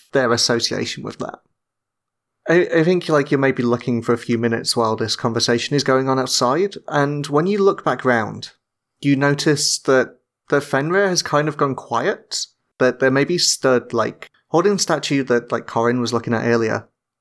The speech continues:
and across their hands where they're holding it, that, like, it seems to have, like, turned into, like, this, do you like the material of, like, a wasp's nest? Like, that papery material?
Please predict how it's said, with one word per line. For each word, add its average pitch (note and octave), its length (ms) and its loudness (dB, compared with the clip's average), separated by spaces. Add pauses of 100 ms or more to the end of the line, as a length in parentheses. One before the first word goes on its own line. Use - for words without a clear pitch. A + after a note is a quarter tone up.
(400)
and C#3+ 460 -2 (420)
across D#3 280 -2
their F3+ 140 2
hands C3+ 680 -2
where C#3 140 4
they're B2 100 2
holding B2+ 320 0
it, G3+ 240 0
that, - 320 -4
like, B2+ 180 -4
it C3+ 100 -2
seems D3 300 0
to D3 80 0
have, C#3 100 0
like, B2+ 160 -2
turned B2 380 0
into, A#2 220 -4
like, A2+ 220 -2
this, - 440 -2 (340)
do D#3+ 100 0
you E3+ 60 4
like G3 140 0
the F#3 60 0
material C#3+ 760 2
of, B2+ 200 0
like, A#2 280 -2
a B2 80 0
wasp's - 560 -2
nest? - 480 -4 (480)
Like, C3 160 0
that - 180 -4
papery B2+ 460 -2
material? C#3 600 -2